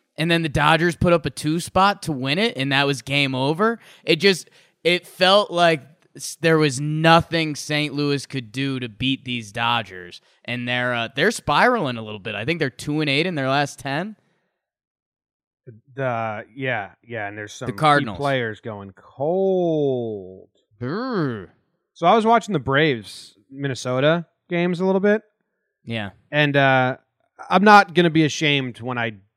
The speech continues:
Speaker 2: when I don't know a player. There's twenty-five guys on each team. So
Speaker 1: Yeah.
Speaker 2: I wasn't too familiar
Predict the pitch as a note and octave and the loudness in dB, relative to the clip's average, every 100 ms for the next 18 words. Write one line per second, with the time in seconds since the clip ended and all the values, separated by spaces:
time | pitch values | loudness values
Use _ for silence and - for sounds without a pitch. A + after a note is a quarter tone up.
0 | _ _ - B2+ A#2 A2+ D3 C#3 B2 B2 | _ _ -10 -6 -6 -2 0 0 0 -2
1 | A#2+ G#2 A#2 G#2 G2 G2 G2 - _ _ | -2 -4 -8 -8 -10 -12 -16 -18 _ _
2 | _ - A2+ G#2 - G#2+ G2 G#2 G2+ G2+ | _ -8 -6 -6 -4 -6 -2 -4 -4 -6
3 | G2+ G2+ - - G#2+ F2 - _ _ _ | -10 -10 -12 -12 -12 -12 -20 _ _ _
4 | _ - C#3 D#3+ D#3+ F3+ G3 G#3+ - - | _ 2 6 6 8 8 8 4 -2 2
5 | F#3+ - D3+ D#3+ G#3 C3 F2+ - | 2 2 0 4 4 4 -2 -16